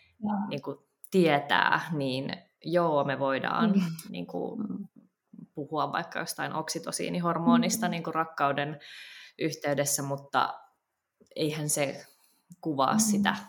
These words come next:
Speaker 1: Mm.
Speaker 2: varsinaista niinku kokemusta, tai se ei siitä sen,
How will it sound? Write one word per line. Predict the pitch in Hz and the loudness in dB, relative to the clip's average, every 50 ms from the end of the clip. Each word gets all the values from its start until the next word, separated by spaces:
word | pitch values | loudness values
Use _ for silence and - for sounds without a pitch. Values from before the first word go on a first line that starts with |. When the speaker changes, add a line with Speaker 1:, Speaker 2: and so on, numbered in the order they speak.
| - - | -2 4
Speaker 1:
Mm. | 202 196 196 | 4 6 6
Speaker 2:
varsinaista | 143 - - - - 202 202 202 202 202 | 6 4 2 2 4 4 6 6 6 6
niinku | 202 202 - - | 4 2 0 -6
kokemusta, | - - 185 180 180 170 156 123 - 180 175 - - - - - - - - - - - | -2 4 4 4 4 4 0 0 0 -4 -6 -6 -6 -6 -2 -2 -4 -4 -4 -16 -12 -6
tai | 127 127 131 | -4 -4 -2
se | - 139 | -2 -2
ei | 131 131 135 | -2 -2 -2
siitä | 143 135 131 139 143 | -2 -4 -4 -2 -4
sen, | 139 - 135 131 131 - - | -4 -4 -6 -8 -8 -10 -12